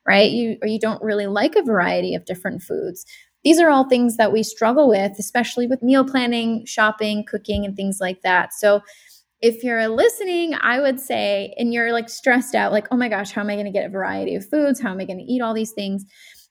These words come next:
I would just start by focusing on how can I add in some fruits and veggies to my day? Maybe add in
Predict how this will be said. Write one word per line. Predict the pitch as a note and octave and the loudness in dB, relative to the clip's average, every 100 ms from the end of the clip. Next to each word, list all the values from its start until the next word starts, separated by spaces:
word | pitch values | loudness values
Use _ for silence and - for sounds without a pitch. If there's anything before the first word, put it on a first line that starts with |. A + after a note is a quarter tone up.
| _ | _
I | - | 4
would | A3+ C4+ | 6 4
just | E4 D#4 | 2 -2
start | - A3+ G#3+ | 0 0 2
by | A3+ A3 | 0 -2
focusing | G#3 G3+ A3 - G#3 G3 | -4 -4 -6 -4 -6 -6
on | F#3 F3+ F3 _ | -8 -8 -12 _
how | - A#3 | -2 0
can | C4+ E4 | 0 -2
I | E4 D4+ - | -2 -4 -2
add | A#3 A#3+ A#3 | 0 0 -2
in | A3+ G3+ G3 F#3+ G3 _ | -2 -2 -2 -4 -8 _
some | - F#3+ F#3 F3+ | -10 -6 -6 -8
fruits | F3 F#3 F#3 - | -8 -6 -4 0
and | G#3+ | 0
veggies | F#3+ F3 F3+ F3 F3 | 0 0 0 -2 -2
to | - | -2
my | G#3 E3+ | -2 0
day? | F3 F#2+ - G3 - | 0 0 -2 -6 0
Maybe | G#3 G#3+ A#3 A3+ | 2 4 4 2
add | G#3+ G#3+ | 2 2
in | G#3+ G#3 | 0 -2